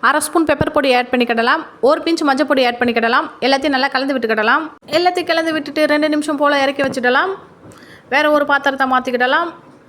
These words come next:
பொரிச்சு எடுக்க எண்ணெய் தேவையான அளவுக்கு ஆட் பண்ணிக்கிடலாம். எண்ணெய் வந்துட்டு லோ ஃப்ளேம்லயே நல்லா காயட்டும். அதுக்குள்ளார நம்ம இது எல்லாமே ரெடி பண்ணி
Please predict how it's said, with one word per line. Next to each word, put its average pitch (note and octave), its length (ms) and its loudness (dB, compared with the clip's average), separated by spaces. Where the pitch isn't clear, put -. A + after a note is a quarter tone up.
பொரிச்சு C4+ 280 -2
எடுக்க B3 340 0
எண்ணெய் C4 340 0
தேவையான A#3+ 340 0
அளவுக்கு A#3+ 300 -2
ஆட் A#3 160 -6
பண்ணிக்கிடலாம். A3+ 520 -2
எண்ணெய் F4 200 0
வந்துட்டு D4+ 300 -2
லோ C#4+ 160 4
ஃப்ளேம்லயே C4+ 360 -2
நல்லா B3 240 0
காயட்டும். A#3+ 460 0
அதுக்குள்ளார E4+ 480 2
நம்ம D4+ 200 2
இது C#4 140 4
எல்லாமே C#4 280 2
ரெடி C4+ 180 0
பண்ணி C4 100 0